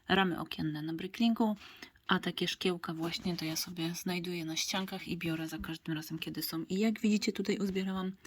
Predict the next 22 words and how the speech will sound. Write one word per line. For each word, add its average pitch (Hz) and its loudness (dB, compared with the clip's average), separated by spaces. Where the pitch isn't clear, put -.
ich 180 -2
bardzo 160 0
dużo. 160 -2
Tutaj 180 4
taką 170 2
sporą 190 4
ilość 170 0
właśnie 165 -4
tych - -4
okienek 165 0
takich - -2
zaokrąglonych. 196 -2
Jedną 240 6
pajęczynkę, 214 0
żeby 175 -4
nie 165 -2
było. 165 -2
Tutaj 180 2
mamy 165 -2
te 165 -2
przezroczyste - -4
patyczki. - 0